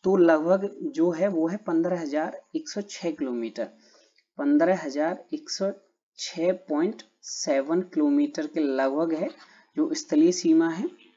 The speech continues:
तो आगे हम बढ़ते हैं। तो ये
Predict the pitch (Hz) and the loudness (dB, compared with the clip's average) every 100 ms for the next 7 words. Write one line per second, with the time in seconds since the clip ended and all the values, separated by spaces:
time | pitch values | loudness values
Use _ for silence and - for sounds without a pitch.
0 | _ _ _ _ - 143 - 143 156 208 | _ _ _ _ -10 -8 0 0 2 0
1 | 208 185 160 - 165 196 320 - _ _ | 2 0 -2 -2 -4 -4 -8 -12 _ _
2 | _ _ _ _ _ _ - 185 202 208 | _ _ _ _ _ _ 2 2 4 2
3 | 190 | 0